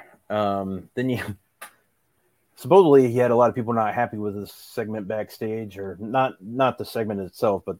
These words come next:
the person that was involved. But you had <laughs> Luigi Primo with, uh, Ethan Page and Danhausen. Um, <laughs> I loved Ethan Page just going in there, just kicking the guy's head off. Just absolutely love it. But I'm,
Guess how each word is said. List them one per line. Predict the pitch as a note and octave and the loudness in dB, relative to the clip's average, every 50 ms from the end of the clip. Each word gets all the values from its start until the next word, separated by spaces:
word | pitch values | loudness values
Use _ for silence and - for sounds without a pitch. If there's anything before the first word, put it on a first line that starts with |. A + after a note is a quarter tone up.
| _ _ _ _ - | _ _ _ _ -16
the | A#2 - | -14 -6
person | - A2+ G#2 - A2 G#2+ | -4 -4 -4 -4 -4 -6
that | G2+ G2 | -4 -4
was | F#2+ F2+ | -6 -6
involved. | G2+ G2 F2+ A2 G#2+ G#2+ G#2 G2+ F2+ | -6 -4 0 2 2 2 2 0 -2
But | G#2 G#2 | -4 -6
you | G2+ | -4
had | G2 G#2 F#2+ G2+ - - - | -4 -4 -4 -4 -8 -10 -10
<laughs> | |
Luigi | B2 A2+ C3 C3 A#2+ A2+ A#2+ C3 C#3 C3+ A2+ A#2+ A2+ | -8 -4 -4 -2 -2 -2 0 0 0 0 -2 -6 -10
Primo | - - C3+ C3+ A#2+ A2 G2 F#2+ F#2 F2+ _ _ _ _ _ _ _ _ _ _ | -4 -2 -2 0 0 0 -2 -4 -6 -16 _ _ _ _ _ _ _ _ _ _
with, | - A2+ G#2+ - - | -10 -10 -10 -8 -6
uh, | G#2 G2+ G#2+ G#2+ | -4 -4 -2 -4
Ethan | G2+ - C3+ C3+ A#2+ - A2 | -4 -4 -4 -4 -4 -4 -8
Page | G2+ - B2 A#2+ G#2+ G#2 | -6 -4 -6 -6 -4 -6
and | G2+ F#2+ | -4 -2
Danhausen. | A#2 A#2 A2+ G#2+ G#2 G2 F#2+ F#2+ E2 E2 F#2 F2 - _ _ _ _ _ _ _ _ _ _ _ | 0 0 0 0 -4 -4 -6 -8 -10 -12 -18 -20 -20 _ _ _ _ _ _ _ _ _ _ _
Um, | - G#2 G2+ F#2+ F#2+ F#2+ F#2 F2+ - _ _ _ _ _ _ _ _ _ _ C#4 C#4+ - | -10 -8 -6 -6 -6 -8 -10 -12 -16 _ _ _ _ _ _ _ _ _ _ -20 -16 -10
<laughs> | A2 G#2 - - _ _ _ _ _ _ _ _ _ - - - - - | -10 -10 -10 -12 _ _ _ _ _ _ _ _ _ -20 -20 -20 -10 -2
I | - C#3+ D#3+ | 2 4 4
loved | D3 C3 C3 B2 G#2+ | 6 8 6 6 6
Ethan | A#2+ A#2 A2 - A2 G#2 | 0 -4 -2 -2 -4 -4
Page | G2+ A#2 A2 A2 G#2 - | -2 -4 -4 -4 -4 -6
just | - G2 - | -12 -14 -8
going | - A2+ G#2+ G#2 G2+ | -6 -4 -4 -4 -4
in | G2+ G#2 | -6 -6
there, | G2+ F#2+ F#2 | -8 -10 -12
just | F2 - G2+ - _ | -12 -14 -16 -16 _
kicking | - B2 G#2 - G#2 | -14 -14 -10 -10 -10
the | G2+ G2 | -10 -10
guy's | F2 G2 G2 G2 F#2+ | -8 -8 -8 -8 -8
head | - G#2+ G#2+ G2+ | -6 -4 -4 -2
off. | G2+ G2 G2 G2+ G2 - - | -2 -2 -2 -4 -6 -8 -14
Just | A#2 G2+ - | -14 -8 -6
absolutely | B2+ A#2+ A2 - - G#2 G2 F#2+ G2+ G2 | -4 -6 -6 -6 -6 -8 -6 -6 -6 -6
love | G2 F#2+ F#2+ | -6 -6 -6
it. | G2+ F#2 | -8 -8
But | F#2+ G#2+ | -6 -6
I'm, | A#2 B2+ B2 | -6 -4 -6